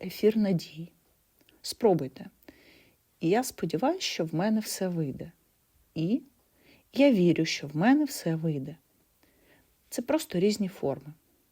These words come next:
Віра для мене про певність, про себе як актора, про мою роль в цьому майбутньому. А надія більше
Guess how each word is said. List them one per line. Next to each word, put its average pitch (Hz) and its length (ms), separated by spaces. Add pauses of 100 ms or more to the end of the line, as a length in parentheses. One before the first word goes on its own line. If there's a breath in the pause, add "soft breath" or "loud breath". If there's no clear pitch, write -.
(960 soft breath)
Віра 170 280
для 147 160
мене 294 380 (340 soft breath)
про 294 140
певність, 180 680 (260 soft breath)
про 180 140
себе 262 340
як 226 280
актора, 165 560 (400 soft breath)
про 202 160
мою 180 340
роль 233 260
в - 120
цьому 202 320
майбутньому. 214 720 (800)
А 185 180
надія 214 520
більше 185 640